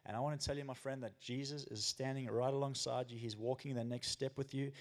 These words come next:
He's giving you the courage to take another step, and your next step is one step closer to him. And as he reveals himself to you, I promise you, as you walk that road, he is gonna show up. Here's the third thing, in your room. And perhaps some of you are wondering what it means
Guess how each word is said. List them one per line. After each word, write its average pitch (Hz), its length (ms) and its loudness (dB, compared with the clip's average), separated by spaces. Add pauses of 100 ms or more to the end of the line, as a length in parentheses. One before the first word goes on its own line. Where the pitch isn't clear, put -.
(220)
He's 117 160 0
giving 123 260 4
you 127 100 2
the - 120 4
courage 139 380 4
to - 100 -6
take 131 300 2
another 131 240 2
step, 117 320 2
and 110 120 -2
your 113 120 0
next 135 260 2
step 123 260 2
is 110 80 0
one 123 180 2
step 131 280 -2
closer 120 300 2
to 127 120 2
him. 101 240 0 (300)
And - 80 -4
as 107 100 0
he 104 100 -2
reveals 113 440 4
himself 139 440 2
to - 120 -6
you, 117 140 0
I - 60 -4
promise 135 420 -2
you, 143 120 -2
as 117 140 2
you 107 100 -2
walk 123 360 0
that 131 180 0
road, 107 320 2 (220)
he 123 120 0
is 120 100 2
gonna 113 200 -4
show 113 220 0
up. 107 100 0
Here's 117 180 2
the 139 80 0
third 110 320 -2
thing, 101 280 -8
in 107 100 -4
your 101 140 -2
room. 92 260 0 (1900)
And 110 120 -4
perhaps 151 300 4
some 175 200 2
of 165 120 2
you 117 240 0 (960)
are 131 100 10
wondering 147 320 6
what 139 100 8
it 131 120 4
means 127 480 2